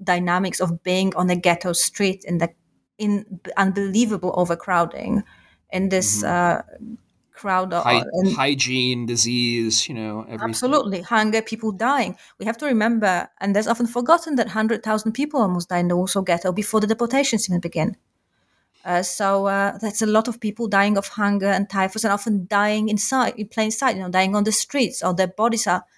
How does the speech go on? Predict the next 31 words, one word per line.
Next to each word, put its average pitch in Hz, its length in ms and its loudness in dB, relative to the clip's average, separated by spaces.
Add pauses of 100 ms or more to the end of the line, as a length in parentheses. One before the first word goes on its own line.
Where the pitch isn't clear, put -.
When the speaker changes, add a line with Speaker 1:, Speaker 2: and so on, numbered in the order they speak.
(400)
Speaker 1:
uh, 180 260 0
taken 202 300 -2
out 196 100 2
of 196 60 -4
the 190 100 -2
houses 262 360 4
and 185 140 2
left 175 200 2
on 180 80 0
the 165 100 2
streets. - 500 -2 (400)
So - 280 0 (200)
death 254 280 2
is 202 140 -2
everywhere. 208 520 2
This - 160 -2
is 208 100 0
a 214 80 2
really 240 440 2 (380)
traumatic, 220 960 -2 (260)
on 220 220 4 (140)
top 320 180 -2
of 262 160 0
everything 269 400 0
that's 240 140 -4
happening 226 360 -2
to - 120 -16
them, 170 280 0
this 208 200 -2
environment 208 600 0
itself - 500 -2